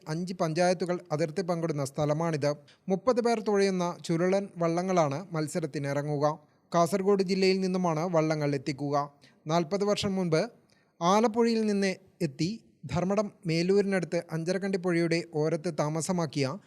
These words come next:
കൃഷ്ണൻകുട്ടി എന്ന വ്യവസായിയാണ് ആദ്യമായി ധർമ്മടത്ത് ആലപ്പുഴ മോഡൽ ചുരുളൻ വള്ളം എത്തിക്കുന്നത്.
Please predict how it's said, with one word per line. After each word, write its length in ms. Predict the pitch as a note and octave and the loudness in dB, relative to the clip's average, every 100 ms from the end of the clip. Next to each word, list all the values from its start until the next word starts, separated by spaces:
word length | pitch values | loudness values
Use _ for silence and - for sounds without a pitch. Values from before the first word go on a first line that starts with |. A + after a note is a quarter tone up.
| _ - - _ - | _ -20 -20 _ -6
കൃഷ്ണൻകുട്ടി 480 | F#3 - B3 A3+ A3+ | -2 -2 -2 -2 0
എന്ന 400 | G3 F3+ F3 D3 D#3 | 2 2 0 -2 -2
വ്യവസായിയാണ് 800 | D#3+ E3+ G#3+ G#3+ G3 D3+ C#3+ - - | 0 0 0 0 0 0 -2 -6 -4
ആദ്യമായി 520 | D#3+ F3 G3 F3+ D3 | -2 0 0 0 0
ധർമ്മടത്ത് 580 | B2 D#3 E3+ D#3 D3 C#3+ - | -2 -2 -2 -2 -2 -6 -6
ആലപ്പുഴ 440 | D3 D#3+ F#3 G3 F#3 | -4 0 0 0 0
മോഡൽ 340 | F3 D3 C3 - _ | 2 0 -2 -6 _
ചുരുളൻ 460 | - E3 G3 G#3+ G#3 | -6 -2 -2 -2 0
വള്ളം 340 | E3 C#3+ A#2+ - | 2 0 -2 -6
എത്തിക്കുന്നത്. 600 | C#3 C#3+ C#3 C#3 C#3 E3+ | -6 -6 -6 -6 -4 -4